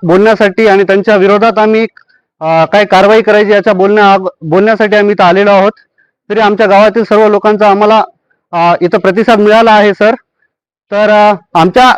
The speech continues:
एरियामध्ये जो भोकरपाट्याचा एरिया आहे, तिथे खूप प्रमाणात अशी दारू विक्री, मटका अशा अवैध धंद्याचा खूप मोठ्या प्रमाणात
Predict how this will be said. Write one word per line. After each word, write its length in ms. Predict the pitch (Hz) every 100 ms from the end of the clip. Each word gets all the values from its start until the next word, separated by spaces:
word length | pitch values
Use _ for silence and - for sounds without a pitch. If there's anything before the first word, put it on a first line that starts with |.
| - 190
एरियामध्ये 540 | 190 226 220 208 220
जो 120 | 208
भोकरपाट्याचा 600 | 196 190 220 208 202 208
एरिया 260 | 196 196 214
आहे, 160 | 202
तिथे 220 | 175 202 208
खूप 160 | 233 226
प्रमाणात 400 | 220 208 214 226 220
अशी 200 | 185 208
दारू 280 | 180 196 214
विक्री, 380 | 208 208 220 208 _ _ _
मटका 320 | 180 185 196 208
अशा 180 | 220
अवैध 260 | 208 220 220
धंद्याचा 520 | 214 214 220 208 220 - -
खूप 140 | 220
मोठ्या 280 | 208 202 214
प्रमाणात 420 | 214 214 214